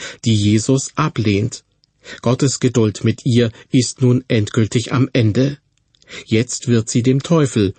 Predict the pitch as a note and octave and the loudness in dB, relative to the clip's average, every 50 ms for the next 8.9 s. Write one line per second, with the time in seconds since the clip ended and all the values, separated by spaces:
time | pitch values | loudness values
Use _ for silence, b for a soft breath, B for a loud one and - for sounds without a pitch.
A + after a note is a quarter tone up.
0 | _ _ - C#3+ C#3+ D3+ D3+ - - A2 G#2 G#2 G#2 G#2 F2+ G#2+ G#2+ G#2 G#2 G#2+ | _ _ 0 2 2 2 0 -2 -2 0 0 2 0 0 2 2 2 2 4 4
1 | A#2 B2 B2 A#2 A2 - C3 A#2+ A2+ C3 B2 - - A2+ G#2+ G#2+ G2+ A2+ A2 - | 4 4 2 2 0 0 0 0 0 0 -2 0 0 0 0 2 0 0 -2 -2
2 | - - A#2+ A2 G#2+ - - - A2 G2+ G2+ G2 - - C#2+ - - - - _ | 0 0 0 0 0 -2 -2 -2 0 0 -2 -2 -2 -4 -4 -4 -6 -14 -20 _
3 | _ _ _ _ _ _ _ B B B B B B B B B2+ A2+ G#2+ - - | _ _ _ _ _ _ _ B B B B B B B B 0 0 0 0 -2
4 | A#2+ A2+ A2+ - - - - - C#3 C3 B2 G#2+ - - - - - - - B2+ | -2 -2 -2 -4 -6 -8 -2 2 2 4 4 2 0 -4 -14 -18 -8 -2 -2 0
5 | B2+ C#3+ C#3 - - - D#3 E3 E3+ D3+ B2 A2 G2+ G#2 A2 A2 A#2 - - B2+ | 0 0 -2 -2 0 0 2 2 2 2 0 0 2 0 0 0 0 0 0 -2
6 | A#2 - D3 C#3+ - - C3 D3 D#3 - - - G2+ F2+ - A#2 - - G#2+ G2 | 0 2 0 0 0 0 0 0 -2 -2 -2 -4 -4 -2 -2 -4 -4 -2 -2 -2
7 | D#2+ - - - - _ _ _ _ _ B B B B B B - F2 G#2 D#3 | -2 -4 -8 -14 -18 _ _ _ _ _ B B B B B B -2 2 2 2
8 | G3+ - - A2+ G#2+ G2 - - C#3+ D#3+ F3+ F#3 F#3 F3 F3 F3+ G#3 | 0 0 0 -2 -2 -2 -2 0 2 2 4 2 2 2 2 0 0